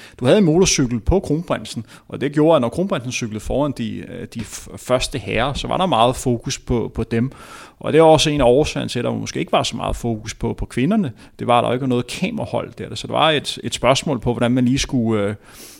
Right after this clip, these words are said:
øh, hvad kan man sige, øh, vurdere, øh, omfanget af,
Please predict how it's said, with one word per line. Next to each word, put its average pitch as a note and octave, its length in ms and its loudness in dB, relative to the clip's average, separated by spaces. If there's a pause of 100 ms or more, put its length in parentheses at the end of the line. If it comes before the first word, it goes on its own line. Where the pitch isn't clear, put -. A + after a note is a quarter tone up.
(160)
øh, G2 640 -4
hvad A#2 100 -2
kan B2 100 -2
man B2 60 2
sige, A#2+ 360 2
øh, G2 360 -4 (360)
vurdere, G#2+ 560 -2
øh, A#2+ 180 -2
omfanget A2+ 520 -2
af, G2+ 300 -6